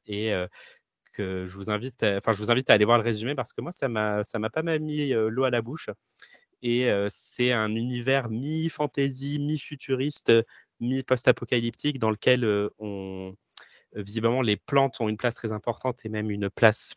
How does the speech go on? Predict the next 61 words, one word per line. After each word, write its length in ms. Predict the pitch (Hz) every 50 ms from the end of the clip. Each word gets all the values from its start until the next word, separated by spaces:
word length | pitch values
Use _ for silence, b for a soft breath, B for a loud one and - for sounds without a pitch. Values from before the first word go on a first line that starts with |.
| _ -
plutôt 240 | - 123 - 143
effrayante 420 | 131 117 - - 120 117 120 123 -
pour 120 | - - 104
les 220 | 101 101 92 98
humains. 200 | 101 104 113 127 - -
Mais 80 | 113 101
je 80 | 90 95
vous 120 | 104 98
en 60 | 101
dis 120 | 101 107 -
pas 120 | - 110
plus, 140 | - - 131
je 60 | 117
vous 80 | 107 104
laisse 200 | 107 107 - -
aller 160 | 107 104 104
lire 120 | 107 107
le 60 | 110
résumé 300 | 107 104 101 104 104 107
du 120 | 101 104 104
livre. 220 | 110 123 143 139 - b b b b b b b -
Et 60 | - 110
moi, 100 | 131 147
je 80 | 131
voulais 160 | 123 117 110
vous 120 | 110 117 117
parler 220 | - 120 127 143
du 140 | 135 127 117
recueil 480 | 107 110 107 - - 127 127 131 127 - -
Elle 160 | 131 127 127
est 80 | 139 139
le 80 | 135
vent 160 | 120 120 127
furieux, 400 | 120 - - 123 123 117 120 127
qui 140 | 135 _ -
est 40 | 107
sorti 380 | - - 107 - - - 143 127
chez, 340 | - - - 117 107 104
euh, 240 | 98 101 98 98 101 104 b b b b b b b b - -
euh, 100 | 104 101
Flammarion 440 | - - 123 123 120 123 127 135
au 60 | 139 127
début 220 | 113 104 104 110
de 60 | 107
l'année, 180 | 107 104 120 123
qui 100 | - -
est 60 | 107
un 60 | 101
recueil, 420 | 95 104 104 - - 120 117 110 101
euh, 100 | 95 90
de 160 | 98 104 95
six 240 | - - - 117 113
autrices 300 | 113 - - 131 117 107
dont 160 | 107 98 - - -
on 80 | 101
a 80 | 98 92
déjà 260 | 95 101 98 107 107
parlé 300 | - - 104 107 107 110
dans 100 | 101 101
l'émission, 440 | 95 95 92 95 90 - - 117 - _ b b b b b b b b b - -
euh, 880 | 98 95 90 87 90 90 90 87 87 90 - 53 - 53 - -